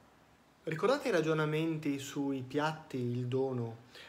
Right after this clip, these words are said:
e gli altri? Oggi proseguiamo su quel filone, parlando di pace, perché è molto interessante quello che ho letto sempre su questo famoso libro di, eh, Fabio Rosini,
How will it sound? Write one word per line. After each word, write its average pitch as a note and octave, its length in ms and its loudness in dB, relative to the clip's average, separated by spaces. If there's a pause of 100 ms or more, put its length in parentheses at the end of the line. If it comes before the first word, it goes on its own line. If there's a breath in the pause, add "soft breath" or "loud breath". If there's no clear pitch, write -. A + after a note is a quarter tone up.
(100)
e C#3+ 100 -6
gli C3 120 0
altri? D#3 420 0 (380)
Oggi G#3+ 220 -4
proseguiamo F3 460 0
su C#3+ 200 -6
quel D3 180 2
filone, B2 640 -4 (340 loud breath)
parlando A3 440 0
di D#3 180 -4 (180)
pace, - 480 -8 (360 loud breath)
perché - 240 0
è - 20 6
molto C4 280 -2
interessante D#3 500 -2
quello F3 180 0
che D3+ 140 0
ho - 20 2
letto D#3 220 0
sempre E3 340 -2
su B2 180 -4
questo B2 220 -6
famoso D3+ 520 2
libro C3+ 560 -2 (280 loud breath)
di, D3 320 -2
eh, B2 460 0
Fabio C3+ 360 -2
Rosini, C3+ 640 -2